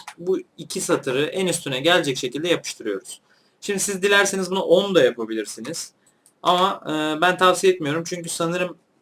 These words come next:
her ne kadar süre uzasa da oyuncular ma-, sanki maç dört dakikaymış gibi yoruluyorlar. Bu yüzden çok fazla yorulacaklardır süreyi uzun yaptığınızda.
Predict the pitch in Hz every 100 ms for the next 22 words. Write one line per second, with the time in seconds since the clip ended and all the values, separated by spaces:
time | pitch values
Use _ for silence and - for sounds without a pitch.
0 | _ _ - 147 165 180 170 156 135 160
1 | 160 165 165 165 202 180 208 - _ _
2 | _ _ _ - 135 151 151 180 180 165
3 | 147 139 156 147 170 165 - 170 180 156
4 | 131 131 120 113 - 110 113 113 113 120
5 | 170 170 160 143 139 156 - 147 139 143
6 | 120 117 113 113 107 107 - 113 117 110
7 | - 113 110 117 110 107 113 107 107 147
8 | 208